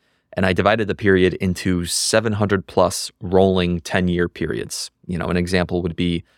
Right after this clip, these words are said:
March of nineteen fifty-four to February of nineteen sixty-four. That's one period. I looked at each ten-year period as a modern investor might do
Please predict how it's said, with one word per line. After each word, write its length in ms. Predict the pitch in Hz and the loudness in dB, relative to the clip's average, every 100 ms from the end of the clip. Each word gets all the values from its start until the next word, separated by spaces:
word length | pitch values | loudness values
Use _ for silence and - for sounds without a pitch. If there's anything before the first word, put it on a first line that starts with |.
| _ | _
March 260 | 90 98 - | 0 0 0
of 120 | 92 | -2
nineteen 320 | 98 92 - | 0 -2 -2
fifty-four 600 | 90 90 120 - 117 113 113 | -6 -6 -4 2 4 6 4
to 220 | - 87 | -2 -4
February 600 | - 101 95 92 92 92 | -2 0 2 4 4 2
of 160 | 80 | 0
nineteen 320 | 90 87 - 85 | -2 -4 -4 -6
sixty-four. 560 | - - - - - | -8 -8 -8 -6 -6
That's 220 | - 104 95 | -4 -4 0
one 160 | 90 | -2
period. 360 | - 80 67 - _ _ _ _ _ - | -2 -4 -4 -6 _ _ _ _ _ 0
I 40 | |
looked 200 | 98 101 | 0 2
at 100 | 98 | -2
each 300 | - 143 - | -2 -2 -2
ten-year 320 | - 110 110 110 | -2 2 2 2
period 420 | - 90 90 - | 2 2 2 0
as 160 | - 92 | 0 0
a 80 | 90 | 2
modern 480 | 90 85 87 90 90 | 2 2 4 2 0
investor 580 | 95 85 85 - 87 85 | -2 0 -2 0 -2 0
might 280 | 87 87 | -2 -2
do 260 | - 143 85 | 0 0 0